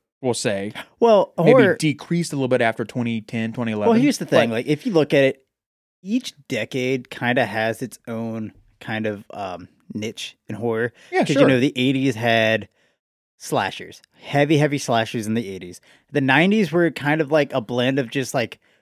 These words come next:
Speaker 2: remakes and rehashes and all this shit. Uh, early two thousands is, like, when we started seeing, like, the big, big zombie revamp. And then, you know, the twenty tens, we saw the,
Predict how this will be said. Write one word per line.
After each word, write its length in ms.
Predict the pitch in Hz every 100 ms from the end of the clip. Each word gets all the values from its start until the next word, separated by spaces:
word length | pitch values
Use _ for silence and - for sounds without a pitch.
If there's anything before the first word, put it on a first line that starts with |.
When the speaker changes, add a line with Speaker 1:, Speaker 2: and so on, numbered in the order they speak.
| _ _
Speaker 2:
remakes 720 | 110 127 143 139 131 131 - -
and 100 | 104
rehashes 1000 | 104 135 120 131 127 - 135 127 120 120
and 140 | 120
all 160 | 117 120
this 160 | 117 110
shit. 400 | - 120 117 - _ _ _ _ -
Uh, 140 | 120 -
early 240 | 202 214
two 140 | 220 220
thousands 520 | 196 175 175 180 156
is, 140 | 160
like, 120 | 160 131
when 120 | 143
we 80 | 143
started 360 | - 135 143
seeing, 200 | - 143
like, 180 | 135 123
the 100 | - -
big, 320 | 107 113 107
big 220 | 101 113 110
zombie 600 | 113 110 107 107 104 - _ _
revamp. 640 | 120 113 104 104 101 101
And 140 | 139 113
then, 100 | 113
you 60 | 113
know, 180 | 110 107
the 60 |
twenty 260 | - 139 131
tens, 340 | - 113 117
we 80 | 110
saw 280 | - 113 110
the, 120 | 101